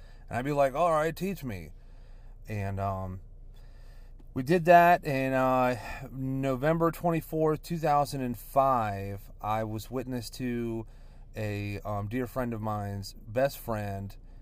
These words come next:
um, on life support. He had, he had overdosed in his car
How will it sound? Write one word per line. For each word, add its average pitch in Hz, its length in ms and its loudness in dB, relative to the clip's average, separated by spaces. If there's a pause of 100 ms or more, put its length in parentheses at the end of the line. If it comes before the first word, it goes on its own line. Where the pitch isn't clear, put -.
(460)
um, 98 480 -4
on 113 180 -2
life 123 240 0
support. 95 680 -8
He 104 160 -8
had, 98 500 -2
he 107 500 -8 (320)
had 101 160 -6
overdosed 139 500 0
in 139 60 -6
his 127 160 -6
car 107 600 0